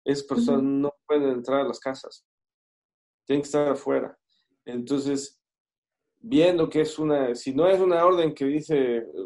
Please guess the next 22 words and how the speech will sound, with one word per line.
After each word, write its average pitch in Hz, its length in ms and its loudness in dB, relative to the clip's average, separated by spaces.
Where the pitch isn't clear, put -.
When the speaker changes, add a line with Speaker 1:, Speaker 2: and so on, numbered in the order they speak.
Speaker 1:
magistrado 135 920 2
o 120 440 2
juez 135 220 2
de 123 120 -4
distrito, 131 540 -4
una 123 180 -4
cosa 120 240 -12
así, 151 400 -6
¿sabes 139 360 -4
qué? 160 180 4
Pues 113 160 -10
no 139 160 0
te 139 100 -10
puedo 131 200 0
abrir, 131 280 0
muchas 135 300 -4
gracias, 123 400 -4
que - 80 -16
tengas 120 320 -2
buen 117 220 -4
día, 120 300 0
¿no? 131 320 -6